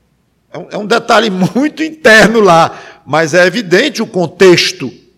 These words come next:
né, de saber que tá numa situação muito ruim. Eu estive olhando, tem versão que realmente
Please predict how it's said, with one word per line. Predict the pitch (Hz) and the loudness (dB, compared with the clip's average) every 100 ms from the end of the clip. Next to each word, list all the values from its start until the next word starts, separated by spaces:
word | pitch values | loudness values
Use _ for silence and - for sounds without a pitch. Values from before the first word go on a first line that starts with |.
| _ | _
né, | 135 170 - _ _ _ - | -10 -10 -12 _ _ _ -16
de | 139 185 | -12 -10
saber | 170 - 185 143 208 | -10 -2 -2 2 0
que | 269 | 0
tá | - 226 | -6 -6
numa | 214 | -6
situação | - 185 151 - 170 202 190 _ _ _ _ | -6 -4 -4 -6 -8 -8 -12 _ _ _ _
muito | 151 240 254 | 0 2 2
ruim. | 165 156 120 80 _ _ _ _ _ _ _ _ _ _ _ _ _ _ _ _ | 2 -2 -6 -14 _ _ _ _ _ _ _ _ _ _ _ _ _ _ _ _
Eu | 277 | -6
estive | 269 - 285 220 | -6 -4 -2 0
olhando, | 190 156 202 196 139 117 - _ _ _ _ _ _ _ _ _ _ | 0 0 0 0 -2 -10 -14 _ _ _ _ _ _ _ _ _ _
tem | 269 262 | -2 2
versão | 208 160 - - 214 151 98 _ _ _ _ _ | 2 0 -4 -6 -4 -6 -12 _ _ _ _ _
que | 160 170 156 _ _ _ _ _ _ _ _ _ _ _ _ _ _ _ _ _ | -12 -10 -14 _ _ _ _ _ _ _ _ _ _ _ _ _ _ _ _ _
realmente | _ 143 156 185 - 143 | _ -10 -8 -10 -10 -16